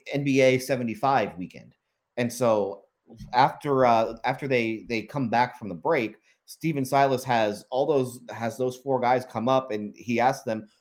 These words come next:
"Who was the most impressive guy that you saw this weekend?" And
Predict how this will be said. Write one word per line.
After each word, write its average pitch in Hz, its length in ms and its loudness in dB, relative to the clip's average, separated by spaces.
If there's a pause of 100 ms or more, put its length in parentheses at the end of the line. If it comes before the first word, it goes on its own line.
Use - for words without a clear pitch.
(140)
"Who 180 80 0
was 170 160 2
the 151 80 -6
most 147 240 -2
impressive 131 500 -6
guy 131 160 4
that 127 200 0
you 113 100 -6
saw 104 560 0
this 120 260 -6
weekend?" 120 380 -8 (420)
And 110 460 -2